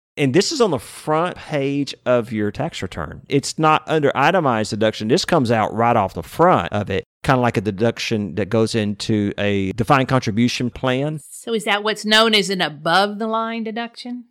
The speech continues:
Speaker 1: Yeah, yeah, that's correct. You got it. To put money in a health savings account, the amount that you can put in, you need to have a high deductible insurance plan,
Speaker 2: That's true.
Speaker 1: which most
Speaker 2: That's
Speaker 1: of
Speaker 2: true.
Speaker 1: us have today.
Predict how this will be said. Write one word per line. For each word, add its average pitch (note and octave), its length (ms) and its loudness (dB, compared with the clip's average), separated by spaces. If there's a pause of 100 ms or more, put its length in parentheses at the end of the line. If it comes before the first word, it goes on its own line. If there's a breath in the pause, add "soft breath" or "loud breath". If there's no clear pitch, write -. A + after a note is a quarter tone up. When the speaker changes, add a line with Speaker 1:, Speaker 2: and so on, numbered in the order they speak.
Speaker 1:
Yeah, A2 300 2
yeah, G2 260 0
that's F#2+ 160 -4
correct. G#2 480 0
You G#2+ 140 -2
got G#2+ 240 4
it. - 80 -8 (320)
To C#3+ 80 0
put B3 180 2
money A3+ 200 4
in F#3 100 4
a - 20 2
health E3 260 2
savings C3+ 380 0
account, F2 400 -6 (300)
the A#2 80 0
amount C#3+ 220 4
that D#3 80 0
you C#3 100 -2
can A#2 140 -4
put C3 140 0
in, A#2+ 120 2
you B2 80 0
need C#3+ 140 0
to C3 80 2
have A#2 160 -4
a F#2 120 -8
high C3+ 400 0
deductible G2+ 1040 0
insurance C3+ 400 -2
plan, G2 380 -4
Speaker 2:
That's - 320 2
true. B2+ 100 0
Speaker 1:
which - 140 -4
most A2+ 320 0
Speaker 2:
That's - 20 -4
Speaker 1:
of G2+ 60 0
Speaker 2:
true. G2+ 80 -4
Speaker 1:
us - 140 -6
have F#2 200 -2
today. - 320 -8